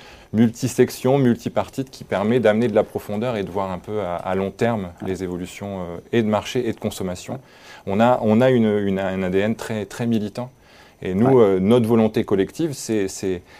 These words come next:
Speaker 1: c'est de, de changer le monde,
Speaker 2: Ouais.
Speaker 1: euh, par nos, par nos actions,
Speaker 2: Ouais.
Speaker 1: par ce qu'on vend. Et on a choisi le commerce pour développer la bio. Et on dit la bio.
Speaker 2: Ah oui, la
Speaker 1: Parce
Speaker 2: bio,
Speaker 1: que
Speaker 2: ça, pourquoi on dit la bio ?
Speaker 1: On dit la bio parce que c'est un projet de société. Le bio, c'est le cahier des charges, donc
Speaker 2: Ouais.
Speaker 1: c'est le bio qu'on trouve, euh,
Speaker 2: Ouais.
Speaker 1: partout et qui est, qui a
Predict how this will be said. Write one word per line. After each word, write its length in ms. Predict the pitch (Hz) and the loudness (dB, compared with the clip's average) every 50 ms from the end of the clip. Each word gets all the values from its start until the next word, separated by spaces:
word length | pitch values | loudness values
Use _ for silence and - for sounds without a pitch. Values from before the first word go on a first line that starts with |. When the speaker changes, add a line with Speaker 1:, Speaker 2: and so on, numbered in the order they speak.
| - - - _ - | -20 -20 -20 _ -16
Speaker 1:
c'est 220 | - - 98 92 | -8 -4 -4 -2
de, 320 | 87 90 90 92 92 90 - | -2 0 0 0 0 -2 -4
de 120 | 85 90 87 | -6 -8 -8
changer 320 | - - 120 117 113 131 | -6 -2 -2 0 2 2
le 80 | 123 123 | 2 2
monde, 240 | 127 120 110 95 - - - _ - - | 2 0 -2 -2 -6 -12 -16 _ -12 -10
Speaker 2:
Ouais. 80 | - - - | -10 -10 -8
Speaker 1:
euh, 260 | 98 90 - - - | -10 -10 -8 -8 -8
par 240 | - - 107 98 101 | 0 0 2 2 2
nos, 260 | 101 104 101 101 98 | 0 0 0 0 -2
par 200 | - - 95 98 | 0 0 0 2
nos 180 | 104 104 95 104 | 2 2 0 0
actions, 260 | 101 - - - 151 | -2 -4 -4 -8 -6
Speaker 2:
Ouais. 60 | 143 | -4
Speaker 1:
par 160 | 131 - - | -4 -4 -6
ce 60 | - | -6
qu'on 120 | - 113 107 | -4 -4 0
vend. 140 | 107 147 139 | 0 0 2
Et 60 | 113 | 2
on 80 | 110 | 2
a 60 | 117 113 | 2 2
choisi 280 | - 143 131 120 143 | 2 2 2 2 2
le 60 | - | 0
commerce 460 | - - 135 123 127 131 131 - - - | 4 2 2 4 4 0 -4 -6 -10 -12
pour 160 | - 101 95 | -8 -6 -4
développer 360 | 98 92 92 95 95 - 98 | -4 -2 -2 -4 -2 -2 -2
la 100 | 92 90 | -2 -2
bio. 280 | 85 85 104 131 - - _ _ - - - - - - | -2 -2 -4 -4 -4 -6 _ _ -20 -20 -20 -20 -18 -14
Et 60 | 90 | -12
on 80 | 85 82 | -10 -10
dit 160 | 85 82 92 | -8 -8 -4
la 140 | 87 90 82 | -4 -4 -4
bio. 200 | 76 87 98 123 139 | -4 -6 -6 0 2
Speaker 2:
Ah 80 | 160 | 4
oui, 80 | 196 196 | 6 6
la 80 | 165 | 4
Speaker 1:
Parce 160 | 143 151 180 156 | 6 4 4 4
Speaker 2:
bio, 80 | 131 | 6
Speaker 1:
que 100 | 117 113 | 6 6
Speaker 2:
ça, 60 | 113 113 | 4 2
pourquoi 180 | - 180 233 | -2 -2 0
on 40 | 214 | 0
dit 100 | 143 113 | 0 2
la 100 | 104 101 | 2 2
bio ? 220 | 95 98 104 113 - - | 2 2 -2 -6 -6 -4
Speaker 1:
On 80 | 104 98 | -6 -4
dit 140 | 87 101 110 | -2 0 2
la 120 | 104 101 | 4 4
bio 140 | 95 117 127 | 4 2 0
parce 160 | 120 104 - | 0 -4 -8
que 80 | - 101 | -8 -8
c'est 140 | - - | -4 -2
un 80 | 98 92 | -4 -4
projet 240 | - - 101 95 101 | -2 -4 -4 -4 -4
de 60 | - | -6
société. 360 | - 95 - - 95 - 87 | -8 -14 -12 -12 -8 -6 -2
Le 160 | 90 107 113 | 2 4 4
bio, 220 | 110 107 123 135 139 | 6 6 6 6 6
c'est 160 | 139 - 120 | 4 2 -2
le 60 | 110 98 | -2 2
cahier 200 | - 104 95 92 | 2 2 2 2
des 120 | 92 85 | 0 -2
charges, 340 | - - 123 143 165 143 104 | 0 0 -2 0 -2 -4 -6
donc 140 | 95 87 110 | -8 -6 -4
Speaker 2:
Ouais. 60 | 107 110 | -2 0
Speaker 1:
c'est 100 | 110 98 | 0 0
le 60 | 92 | 0
bio 180 | 82 98 104 | 0 0 0
qu'on 140 | 101 101 92 | 0 -2 -4
trouve, 320 | 87 - - 107 98 92 90 | -6 -6 -8 -8 -6 -6 -6
euh, 400 | 85 85 80 - - - - 107 | -8 -8 -8 -12 -16 -12 -8 -8
Speaker 2:
Ouais. 160 | 104 123 143 | -6 0 0
Speaker 1:
partout 400 | - 98 - - - 170 214 180 | 0 0 0 -2 0 4 6 6
et 80 | 113 | 4
qui 240 | - - - 98 95 | 4 0 -4 0 0
est, 180 | 87 - - - | 0 0 -2 -6
qui 140 | - - 85 | -12 -14 -12
a 80 | 80 | -12